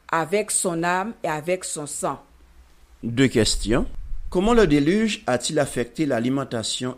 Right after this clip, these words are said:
Speaker 2: humaine ? Quel est le principe derrière les restrictions de Dieu ?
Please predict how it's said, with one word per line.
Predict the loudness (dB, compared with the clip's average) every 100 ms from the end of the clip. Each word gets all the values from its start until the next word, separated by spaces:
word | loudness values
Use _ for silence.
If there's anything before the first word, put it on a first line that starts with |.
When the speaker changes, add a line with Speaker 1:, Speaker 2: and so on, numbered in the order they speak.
| -6
Speaker 2:
humaine ? | -4 -4 -6 -14 -20 _ _ _ _ _ _
Quel | 6 6 6 4
est | 4 4
le | 2
principe | 0 -4 -2 0 -2 -2 -4 -6 -10 -8 -8 -12 _ _ _
derrière | -10 0 2 4 2 4 2 -2 -14 _ _ -6
les | 0 0
restrictions | 2 0 -2 -8 -6 -2 -2 -4 -8
de | -6 -4
Dieu ? | -4 -10